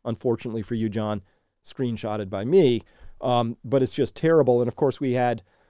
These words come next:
Doctor Lena Wen saying things like, "We can't trust the unvaccinated." Though that was awful, right? That was just flat out bad, but not as bad as this. Nobody went as far or as bad as the Toronto Star up there again in communist Canada.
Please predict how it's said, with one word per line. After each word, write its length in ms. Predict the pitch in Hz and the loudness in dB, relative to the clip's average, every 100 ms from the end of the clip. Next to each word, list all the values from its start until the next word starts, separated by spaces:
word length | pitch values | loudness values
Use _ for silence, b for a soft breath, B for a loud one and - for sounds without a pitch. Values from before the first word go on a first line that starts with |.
| _ _ _ _ 117 | _ _ _ _ 0
Doctor 540 | 151 170 180 165 139 | 6 6 6 4 4
Lena 320 | 131 135 143 127 | 4 2 2 4
Wen 420 | 175 220 151 143 | 4 6 4 2
saying 320 | - 139 127 | 0 2 2
things 300 | 143 131 123 | 0 0 0
like, 180 | 113 - | -2 -4
"We 60 | |
can't 320 | - 123 117 - | -6 -6 -6 -6
trust 400 | - 131 - - | -2 -2 -2 -6
the 100 | 110 | -4
unvaccinated." 920 | 98 117 147 - 160 143 143 139 110 | -4 0 0 0 0 4 6 4 2
Though 120 | 104 | 0
that 220 | 110 135 | 2 0
was 100 | 95 | 0
awful, 480 | 90 87 - 101 - - | -6 -10 -8 -8 -10 -12
right? 240 | 101 107 123 | -6 -6 -6
That 160 | 110 | -4
was 80 | 127 | -4
just 180 | 95 - | -4 -6
flat 240 | - 104 | -2 -2
out 160 | 101 92 | -2 -2
bad, 220 | 107 101 | -2 -2
but 80 | 127 | 2
not 200 | 185 269 | 4 6
as 120 | 185 | 4
bad 240 | 160 143 113 | 4 4 2
as 100 | 131 | 0
this. 220 | 160 - | -2 2
Nobody 360 | 160 233 190 | 4 6 6
went 220 | 131 127 110 | 4 2 0
as 100 | - | 2
far 360 | 151 156 147 | 6 8 8
or 240 | - 139 135 | 6 4 4
as 120 | 98 | 2
bad 300 | 127 127 120 | 0 0 0
as 140 | 104 | -4
the 60 | 110 | -6
Toronto 460 | - 139 135 - | 2 2 2 -2
Star 680 | 127 - - 120 139 139 135 b b b | -6 -6 -4 -2 0 0 -2 b b b
up 200 | 151 - | 0 4
there 180 | 143 123 | 4 4
again 340 | 110 127 123 | 4 2 2
in 120 | 113 | -2
communist 680 | - 131 127 120 117 - - | 0 0 2 2 0 -4 -4
Canada. 500 | 160 165 160 147 | 0 4 8 8